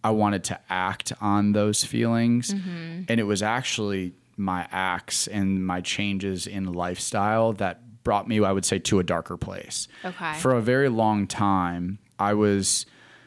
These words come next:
Speaker 1: I was being a person that I think I was, I felt like I was supposed to be.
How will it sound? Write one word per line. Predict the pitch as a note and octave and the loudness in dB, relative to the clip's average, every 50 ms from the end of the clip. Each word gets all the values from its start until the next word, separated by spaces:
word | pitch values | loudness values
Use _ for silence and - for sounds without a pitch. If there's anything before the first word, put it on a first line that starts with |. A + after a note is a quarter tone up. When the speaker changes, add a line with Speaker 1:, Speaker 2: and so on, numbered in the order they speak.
| _ _ _ _ _ _ - | _ _ _ _ _ _ 0
Speaker 1:
I | A#2+ | 2
was | A#2+ G#2+ | 2 2
being | G2 G2+ A2 A#2+ B2 C#3 D#3 D3 C3+ | 0 0 2 4 4 6 6 4 2
a | A#2 G2+ | 2 2
person | - - - A2+ G#2+ G#2 - - F#2 F2 F2 F2 F2 F2+ F#2+ G2+ - _ _ - | 0 -2 -2 0 -2 -2 -2 -2 -4 -4 -6 -6 -6 -8 -8 -10 -14 _ _ -14
that | G2 F#2 G#2+ G2+ F#2+ F#2+ F#2+ F#2 F#2 - _ _ - | -8 -4 -2 0 2 2 0 0 -2 -6 _ _ -8
I | G2+ G#2 | -6 -6
think | - - - G#2 G#2 G2 F#2+ - - - - _ _ _ _ _ | -6 -4 -2 0 0 0 -2 -4 -8 -18 -20 _ _ _ _ _
I | - F#2+ G2 | -2 -2 0
was, | G2 F#2+ G2 F#2 - - - - - - - - _ _ _ _ _ - | 0 0 0 0 0 0 0 0 0 -2 -4 -8 _ _ _ _ _ -8
I | G2+ | -6
felt | - - A#2 G2 | -4 -2 -2 -2
like | G2 - G2 | -2 -2 -2
I | F#2 | -2
was | E2+ - | -2 -2
supposed | - F2 - - - F#2+ - - - - | -2 0 -2 -2 -2 -2 -6 -6 -8 -8
to | - - | -8 -10
be. | - - - - | -12 -14 -16 -16